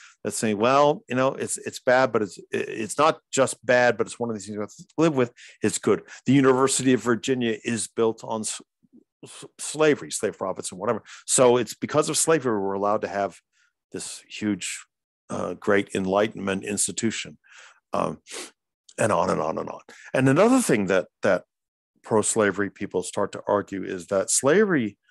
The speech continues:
if it does nothing else, it, it means, it, it means a sort of equality for whites. Yes, sure, most white people in the South don't own slaves. Most white people in the South are small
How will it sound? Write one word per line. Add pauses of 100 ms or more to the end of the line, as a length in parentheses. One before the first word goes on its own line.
(400)
if
it
does
nothing
else,
it, (460)
it
means, (760)
it,
it
means
a
sort
of
equality
for
whites.
Yes,
sure, (600)
most (640)
white
people
in
the
South
don't
own
slaves.
Most
white
people
in
the
South
are
small